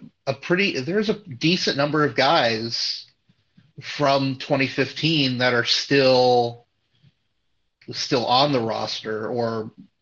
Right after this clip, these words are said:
were on the roster within the last two seasons. Um,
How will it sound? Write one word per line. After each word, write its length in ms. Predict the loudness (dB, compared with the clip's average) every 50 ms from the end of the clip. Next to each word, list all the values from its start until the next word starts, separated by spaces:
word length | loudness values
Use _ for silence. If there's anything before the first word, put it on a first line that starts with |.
| -20 -12 -4
were 220 | 0 2 4 4 4
on 140 | 4 2 0
the 100 | 0 2
roster 460 | 2 2 2 2 0 0 -2 -2 0
within 320 | 0 -2 -2 -4 -4 -4
the 60 | -2
last 360 | 0 0 0 0 0 -2 -4 -6
two 160 | -6 -6 -4
seasons. 840 | -4 -2 -2 0 0 0 -2 -4 -8 -10 -8 -6 -6 -6 -6 -8 -12 -14 -14 -16 -20 -20 -20 -20 -20 -20 _ _ _ _ _ _ -2
Um, 720 | 2 2 4 4 4 4 4 2 0 -2 -4 -8 -12 -14